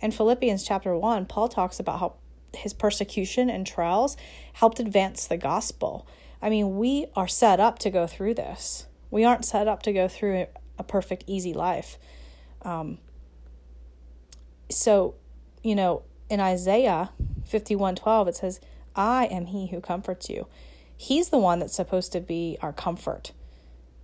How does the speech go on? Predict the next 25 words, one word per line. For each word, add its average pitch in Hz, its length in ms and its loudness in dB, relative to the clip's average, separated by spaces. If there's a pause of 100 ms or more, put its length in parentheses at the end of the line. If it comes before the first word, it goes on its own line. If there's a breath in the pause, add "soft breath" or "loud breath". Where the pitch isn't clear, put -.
(380)
Um, 180 400 -12 (1600)
I 175 40 -4
love 170 180 0
the 180 60 -2
scripture 180 460 -2
in 170 340 -4 (140)
Second 196 340 -2
Corinthians 180 560 -4
one 185 580 -2 (520)
at 190 160 0
verse 185 200 -2
three, 190 180 -2
"Praise 214 460 -2
be 208 160 -4
to 190 80 -2
God 175 560 2 (420 soft breath)
and 208 180 2
f-, - 120 -14 (600)
and 196 200 -4
Father 175 340 4
of 175 160 -2
our 175 120 0
Lord 175 220 0
Jesus 185 280 -6
Christ, - 380 -6